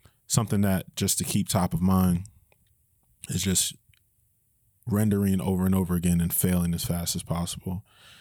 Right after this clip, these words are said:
taking what you can from, from, from what you put out there and, and bringing it back. And, you know, this is advice I'm pretty sure everybody has heard, but I think most of the advice that you need and that I need is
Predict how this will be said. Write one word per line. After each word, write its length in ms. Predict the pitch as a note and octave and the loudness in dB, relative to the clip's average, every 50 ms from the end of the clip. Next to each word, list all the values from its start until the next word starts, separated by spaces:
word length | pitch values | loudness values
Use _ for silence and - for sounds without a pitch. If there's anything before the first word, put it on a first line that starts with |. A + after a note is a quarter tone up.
| - _ _ _ | -20 _ _ _
taking 280 | - - G2 - G2+ F#2 | -2 -2 0 0 0 0
what 160 | F#2 F2 - | 2 0 0
you 60 | F2 | -2
can 340 | - - - F#2 F2+ F2 E2+ | -2 -2 0 0 0 0 0
from, 280 | - D#2+ E2 F2 - - _ - | 0 -2 -2 -4 -4 -6 _ -8
from, 360 | - - E2+ E2 E2 D2+ - | -4 -2 -2 -2 -2 -6 -8
from 160 | - - E2+ E2+ | -6 -4 -2 0
what 160 | F2 F2 - | 0 0 0
you 60 | E2 | 0
put 160 | - - E2+ | 0 0 0
out 200 | E2+ E2 E2 - | -2 -16 -16 -12
there 220 | - E2+ E2+ E2 E2 | -10 -8 -6 -4 -4
and, 200 | E2 E2 D#2 - - | -4 -6 -6 -6 -4
and 160 | F2 F2 E2+ | -2 -2 0
bringing 220 | F2+ E2+ E2 E2+ | 0 0 0 -2
it 120 | E2 E2+ - | -2 -4 -4
back. 360 | - D#2+ - - - - - _ _ _ - - _ _ _ _ - - - | -6 -6 -6 -8 -10 -14 -20 _ _ _ -20 -20 _ _ _ _ -20 -18 -10
And, 600 | - - F2+ F#2 F#2 F3+ F3+ F2+ F2 E2+ E2 D#2+ - - | -6 -2 0 2 2 2 2 2 0 0 -2 -4 -4 -2
you 120 | - - | -2 -2
know, 180 | E2 D#2 G2 - - | 0 -2 -4 -6 -2
this 160 | - B2+ - | -2 0 2
is 80 | A#2+ G#2 | 2 0
advice 380 | G2+ E2+ E2 F2 F2+ F2+ E2+ - | 0 0 0 0 0 2 2 2
I'm 100 | E2+ E2 | 2 2
pretty 180 | - F2+ F2 | 2 0 -2
sure 220 | - - E2+ E2 - | -6 -6 -6 -4 -4
everybody 400 | - E2+ E2+ - C3 E2 D#2 - | -4 -2 -2 0 0 -2 -2 -2
has 120 | - - | -2 0
heard, 360 | - A#2+ A2+ A2+ A2 A2 - - _ _ _ - - _ _ _ _ _ _ _ _ - | 2 2 2 2 2 0 -2 -4 _ _ _ -20 -20 _ _ _ _ _ _ _ _ -2
but 240 | A2+ F#2+ D2+ - _ _ _ _ - | -2 -2 -4 -6 _ _ _ _ -6
I 80 | - G2 | -6 -4
think 280 | - G#2+ G2 F2 - - _ - | -2 -2 -2 -2 -4 -8 _ -2
most 260 | F2+ G2 G2+ - - | 0 0 0 2 2
of 60 | G2+ | 0
the 40 | F2+ | 0
advice 300 | E2+ F2 F2+ F2+ E2 - | 2 2 2 2 2 0
that 160 | - F2+ F2 | 0 0 0
you 140 | F2+ E2+ E2+ | 0 0 2
need 440 | F2 F#2+ F#2+ F#2 F2+ F2+ F2+ E2 - - | 2 2 2 4 2 2 2 0 -2 -4
and 160 | F2 F2 E2+ | -4 -2 -2
that 120 | F2 E2+ | 0 0
I 140 | F#2 G2 G2 | 0 0 2
need 380 | F2+ F2+ F2 E2+ E2 E2 - - | 2 2 0 0 -2 -4 -6 -6
is 480 | - E2+ E2+ E2+ E2 E2 F2 - - | -4 -2 -2 -2 -2 -2 -2 -2 -4